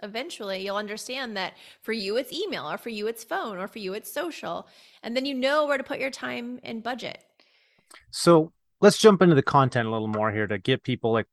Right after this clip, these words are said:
Speaker 2: we've talked about kind of how this would work. People get the general idea, I'm sure. It's almost so simple that you're like, "Okay, but what else? Wait, what?" <laughs> And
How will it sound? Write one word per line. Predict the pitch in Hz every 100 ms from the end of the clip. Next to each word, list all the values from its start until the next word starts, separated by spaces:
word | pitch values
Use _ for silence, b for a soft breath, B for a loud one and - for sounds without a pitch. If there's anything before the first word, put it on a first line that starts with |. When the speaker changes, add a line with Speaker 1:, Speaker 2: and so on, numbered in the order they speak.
| -
Speaker 2:
we've | 123
talked | 180 175
about | 131 123
kind | - -
of | 117
how | 117
this | 110 -
would | 110 113
work. | 110 107 101 _ -
People | 139 117
get | 107 98 _
the | 123
general | - 117 110
idea, | 107 98 104
I'm | 104
sure. | 101 - 107 101 - _ _ _ -
It's | 117
almost | 151 156 135 - - - _ _ _ _ _ _ _ _
so | - -
simple | 127 - 156 147 107
that | 98
you're | 101
like, | 107 98 _ _ _ -
"Okay, | 143 127
but | 110
what | 117 143
else? | 175 165 -
Wait, | 160 143
what?" | 101 127 196 - _ _ -
<laughs> | - -
And | 170 - - - - - -